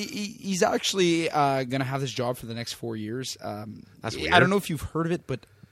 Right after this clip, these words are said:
Speaker 1: President of the United States.
Speaker 2: Okay, I,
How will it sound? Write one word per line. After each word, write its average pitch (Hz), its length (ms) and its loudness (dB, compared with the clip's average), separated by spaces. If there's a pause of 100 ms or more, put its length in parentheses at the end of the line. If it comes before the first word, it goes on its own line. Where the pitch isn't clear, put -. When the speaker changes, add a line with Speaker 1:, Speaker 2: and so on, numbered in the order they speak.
Speaker 1:
President 170 580 -4
of 131 200 -8
the 135 60 -6
United 147 920 -6
States. - 600 -12 (960)
Speaker 2:
Okay, 104 240 2
I, - 120 -10